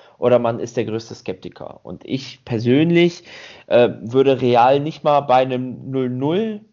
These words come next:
aus dem Hinspiel als Favorit nehmen. Ähm,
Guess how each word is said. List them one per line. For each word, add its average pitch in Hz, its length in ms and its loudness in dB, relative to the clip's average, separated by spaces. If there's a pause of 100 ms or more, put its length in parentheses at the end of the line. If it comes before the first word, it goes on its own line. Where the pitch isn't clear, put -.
(160)
aus 123 200 0
dem 120 80 -8
Hinspiel 104 580 -6
als 71 220 -6
Favorit 95 480 -10
nehmen. 98 440 -10 (600)
Ähm, 95 640 -6